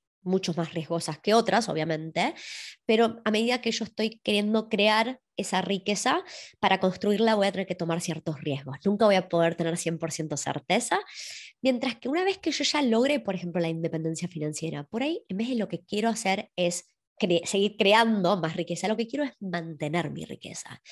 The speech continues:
Y entonces, en vez de que mi habilidad sea tomar riesgo, mi habilidad es tener humildad, por ejemplo. Entonces,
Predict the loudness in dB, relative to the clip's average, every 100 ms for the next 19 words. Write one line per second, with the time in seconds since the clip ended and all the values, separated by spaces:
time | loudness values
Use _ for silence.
0 | -18 -16 -14 -16 -2 0 2 0 0 -4
1 | _ 0 2 2 0 0 0 0 0 0
2 | -2 -4 -2 -4 -4 -4 -4 -2 -2 -2
3 | 0 0 0 -2 -4 _ _ _ 0 2
4 | 0 2 2 2 2 -2 _ -6 -6 -4
5 | -8 -6 -8 -8 -10 -16 -16 -18 -6 -2
6 | 0 0 -2